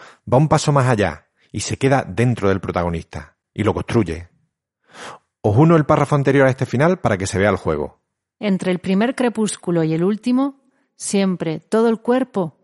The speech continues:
Speaker 2: se ha dejado penetrar por ese ardor, que se hacía caricia en esa parte más diáfana e imponderable del ser, y a la que si no llamamos también luz,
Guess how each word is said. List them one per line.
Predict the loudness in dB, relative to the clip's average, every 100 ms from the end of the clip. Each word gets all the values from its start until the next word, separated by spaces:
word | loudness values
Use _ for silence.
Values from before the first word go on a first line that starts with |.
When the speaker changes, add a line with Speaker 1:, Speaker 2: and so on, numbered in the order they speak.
| _
Speaker 2:
se | -10 -4
ha | -2
dejado | -2 -2 -2 0
penetrar | -2 -2 -2 -2 -4 -2
por | -2
ese | -2 -4
ardor, | -4 -2 -4 -6 _ _ _ _ _
que | -6
se | -4 -4
hacía | -2 -2 -2
caricia | 0 -2 -2 -4 -6 -6 -14 _ _
en | -2
esa | 0 -2 0
parte | -2 0 0
más | 0 0
diáfana | -2 -2 -2 -2 -2 -6 _ _
e | -2
imponderable | -2 0 -2 0 0 0 0
del | -2 -4
ser, | -6 -6 -6 -12 _ _ _ _ _ _
y | -4
a | -2
la | -2
que | -2 -4
si | -2
no | -2 0
llamamos | 0 2 2 0 -2
también | -4 -2 -2 0
luz, | 0 -2 -4 _